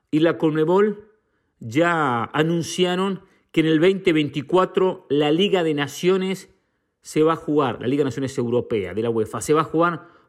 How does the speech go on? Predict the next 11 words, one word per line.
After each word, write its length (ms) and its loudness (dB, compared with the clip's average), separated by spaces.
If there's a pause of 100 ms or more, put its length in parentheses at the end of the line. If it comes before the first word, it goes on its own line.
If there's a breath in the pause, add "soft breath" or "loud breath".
con 220 2
las 200 -2
diez 300 2
selecciones 540 0
de 140 -2
conmebol. 680 -6 (280)
Es 180 -2
decir, 160 -2
que 100 0
la 100 4
uefa 560 2